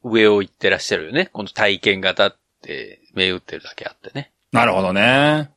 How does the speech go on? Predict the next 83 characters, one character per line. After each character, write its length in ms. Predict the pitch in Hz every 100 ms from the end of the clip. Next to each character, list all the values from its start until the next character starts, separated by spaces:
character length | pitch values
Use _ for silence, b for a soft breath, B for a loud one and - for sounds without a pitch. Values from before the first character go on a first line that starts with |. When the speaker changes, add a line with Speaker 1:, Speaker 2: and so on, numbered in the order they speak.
| -
Speaker 1:
う 60 |
ん。 280 | 101 98 - -
Speaker 2:
立 140 | 107
派 140 | - 101
な 80 |
も 120 | 113 139
ん 20 |
じ 60 |
ゃ 60 | 147
な 60 | 120
い 20 |
で 60 | 104
す 80 |
か。 560 | - 92 85 76 76 - -
Speaker 1:
立 180 | 104 101
派 100 | 151
な 80 | 160
も 120 | 165 190
ん 40 |
で 100 | 156
し 60 | -
た 100 | 90
よ。 160 | - _ _ _ _ _ _ -
だ 80 | 131
か 100 | 120
ら、 200 | 107 - _ _ -
人 200 | 120 254 494 539 466
数 240 | 262 165 131
こ 160 | -
そ 160 | - 85
ね、 300 | 90 143 311 _ -
Speaker 2:
う 40 |
ん。 20 | 110
Speaker 1:
そ 60 |
の 80 | -
行 180 | 196 -
っ 40 | _ -
た 360 | 208 220 226 202
時 160 | 202
間 260 | 202 202 196
は 60 |
そ 120 | 180 190
ん 40 |
な 60 | 165
夕 300 | 127 160 175
方 220 | 180 190
ぐ 100 | 180
ら 100 | 165
い 60 | 90
だ 100 | 92
っ 60 |
た 160 | - -
ん 80 | -
で、 440 | 101 104 87 - -
Speaker 2:
う 60 |
ん 20 | 143
う 40 |
ん。 280 | 95 98 78
Speaker 1:
ま 80 | 107
あ 20 |
そ 160 | 95 117
ん 80 | 190
な 100 | 214
ゴ 140 | 190
ミ 80 | 254
ゴ 100 | 165
ミ 100 | 101
は 60 | -
し 80 |
て 100 | -
な 100 | 131
か 80 | 127
っ 60 | 110
た 120 | -
で 80 | -
す 100 | -
よ。 120 | _ _ -
Speaker 2:
う 60 | 110
ん 20 |
う 20 |
ん 40 |
う 120 | 104 104 95 95
ん。 100 | 76